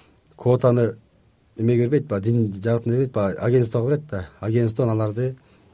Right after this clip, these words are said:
бөлүп бере-, бөлүп беришет да адамдарга. Э, быйыл Саудия деген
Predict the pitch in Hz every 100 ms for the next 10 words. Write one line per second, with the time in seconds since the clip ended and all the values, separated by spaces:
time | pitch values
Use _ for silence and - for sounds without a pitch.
0 | _ 98 98 113 113 101 95 110 113 107
1 | 101 - 156 120 107 92 90 87 - -
2 | - - - _ - 95 95 98 127 131
3 | 107 123 131 123 127 123 123 147 151